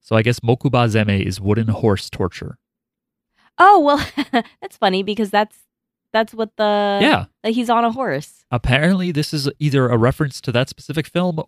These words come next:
Speaker 1: or wooden horse torture is a thing that other people know about and we don't.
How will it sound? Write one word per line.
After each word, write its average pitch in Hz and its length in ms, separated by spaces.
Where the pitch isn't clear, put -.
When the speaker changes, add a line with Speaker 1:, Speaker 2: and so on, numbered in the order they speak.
Speaker 1:
or 123 480
wooden 131 300
horse 135 260
torture 113 600
is 120 160
a 127 80
thing 113 400
that 98 180
other 120 200
people 127 240
know 127 160
about 120 260
and 101 120
we 104 120
don't. 98 320